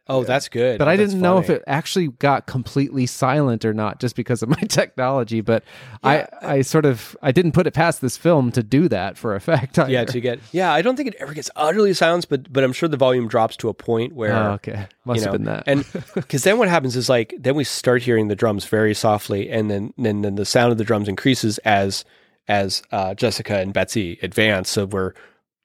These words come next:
Speaker 1: we're given to understand without, you know, without seeing a wide shot of how close they are to the home floor, we, we're given to understand that they're getting closer as sound of the drums are, you know,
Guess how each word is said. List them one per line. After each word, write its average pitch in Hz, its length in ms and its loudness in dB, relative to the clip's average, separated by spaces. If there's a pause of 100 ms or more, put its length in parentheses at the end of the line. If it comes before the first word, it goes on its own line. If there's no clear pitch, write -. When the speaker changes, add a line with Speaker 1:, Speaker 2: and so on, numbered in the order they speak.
(120)
Speaker 1:
we're 123 120 0
given 160 240 2
to 139 60 4
understand 120 580 0
without, 110 340 0 (640)
you 117 100 -8
know, 110 80 -10 (120)
without 135 240 4
seeing 135 160 0
a 107 80 -2
wide 113 260 2
shot 110 160 0
of 101 60 -4
how 107 120 2
close 127 220 0
they 117 80 0
are 101 80 0
to 98 80 -2
the 95 60 -2
home 101 160 -2
floor, 104 140 0
we, 107 200 -4
we're 113 140 2
given 107 160 2
to 101 40 0
understand 98 320 0
that 95 80 -2
they're 90 120 0
getting 90 160 -2
closer 117 400 2
as 101 200 -2 (300)
sound 87 260 -2
of 85 80 -6
the 87 80 -4
drums 85 380 -4
are, - 160 -8 (240)
you 92 80 -10
know, 85 160 -10